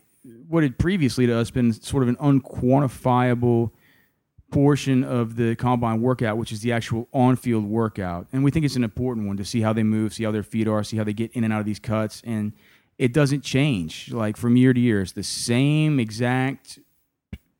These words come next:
drill in the same exact order. And so we can even look at this year's scores, compare them versus last year's scores, and just get an idea of the kind of animal that we're looking at here as far as an on-field workout warrior. In the past, it's been a great indicator for future success.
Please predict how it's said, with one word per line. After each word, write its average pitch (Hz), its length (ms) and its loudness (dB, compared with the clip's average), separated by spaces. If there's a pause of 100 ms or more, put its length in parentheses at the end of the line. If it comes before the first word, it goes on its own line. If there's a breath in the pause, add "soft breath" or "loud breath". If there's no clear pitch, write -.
(300)
drill 139 560 2
in 104 80 -4
the 95 80 -4
same 123 280 0
exact 113 400 -2
order. 151 540 4 (360 soft breath)
And 123 120 -4
so 139 120 0
we 139 100 6
can 151 140 0
even 131 320 0
look 139 260 0
at 117 220 -6
this 135 240 -2
year's 127 200 2
scores, 117 480 0
compare 131 400 -6
them 123 140 -4
versus 110 300 -2
last 113 360 -2
year's 113 220 0
scores, 113 480 -4 (320 soft breath)
and 127 140 0
just 123 140 -2
get 165 140 2
an 147 60 -2
idea 123 220 2
of - 20 4
the 117 80 2
kind 113 220 0
of 110 80 -10
animal 123 300 0
that 113 100 -2
we're 110 120 -2
looking 117 300 0
at 104 140 -4
here 107 180 0
as 104 80 -4
far 113 300 -2
as 104 100 -6
an 107 240 -6
on-field 113 540 0
workout 110 440 0
warrior. 110 480 0 (300 soft breath)
In 127 120 0
the 117 80 0
past, 113 300 -2
it's 104 80 -14
been 117 140 -2
a 104 60 -2
great 107 320 -2
indicator 101 480 -4
for - 120 -12
future 101 380 -6
success. - 600 -10